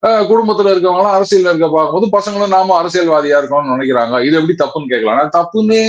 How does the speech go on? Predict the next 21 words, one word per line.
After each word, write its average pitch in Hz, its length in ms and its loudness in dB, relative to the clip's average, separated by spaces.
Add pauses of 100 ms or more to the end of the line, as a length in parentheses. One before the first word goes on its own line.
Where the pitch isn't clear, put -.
(120)
சொல்லல. 120 340 -2 (1400)
And 208 260 0
உங்க 180 240 0
குடும்பத்துல 214 540 2
இருக்காங்க 190 380 0
அப்படின்ற 170 420 0
ஒரே 165 260 2
காரணத்தினாலேயே 185 760 0
மத்தவங்கள 175 500 0
ஓவர்லுக் 175 460 0
பண்ணி 160 220 -6
மத்த 165 220 -4
கட்சிக்காரங்க, 160 680 -2
சீனியருங்க 156 580 -2
அவங்கள 156 360 0
எல்லாம் 156 280 0
வந்து 147 260 -2 (220)
ஒதுக்கி 160 260 0
தள்ளிட்டு 135 380 0 (100)
நீங்க 147 240 -2
உங்க 139 180 0